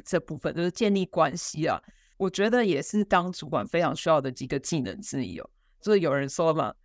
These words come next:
，“新官上任三把火”，<laughs> 这一种就是大家最讨厌的。<laughs> 但是呢，因为你有跟别人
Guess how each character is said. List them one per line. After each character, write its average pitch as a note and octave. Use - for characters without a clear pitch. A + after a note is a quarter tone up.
，“新 G#3+
官 G#3
上 G3
任 F#3
三 E3+
把 D#3
火”， G3
<laughs> -
这 D4
一 C#4+
种 F#3+
就 G3
是 A3+
大 G3
家 F#3
最 F#3
讨 -
厌 F#3+
的。 A#3+
<laughs> C4
但 C4+
是 C4+
呢， A3
因 A#3+
为 B3
你 E3
有 D#3+
跟 F#3+
别 -
人 -